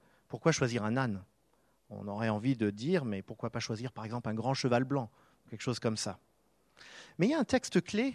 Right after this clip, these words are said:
de l'Ancien Testament qui nous donne la réponse à ces questions. Le prophète Zacharie, euh, écrit ceci,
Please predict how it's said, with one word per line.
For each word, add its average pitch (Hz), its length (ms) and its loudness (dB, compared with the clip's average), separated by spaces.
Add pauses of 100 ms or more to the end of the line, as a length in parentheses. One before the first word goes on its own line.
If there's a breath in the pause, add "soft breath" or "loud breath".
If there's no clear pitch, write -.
de 151 100 2
l'Ancien 160 300 6
Testament 160 420 4
qui 139 200 -2
nous 127 120 6
donne 175 200 10
la 127 80 2
réponse - 540 -2 (120)
à 117 460 -4
ces - 240 -6
questions. 233 440 0 (1500 loud breath)
Le 143 140 12
prophète 226 360 8
Zacharie, 147 680 4 (380)
euh, 123 200 -6
écrit 185 300 2
ceci, 170 540 0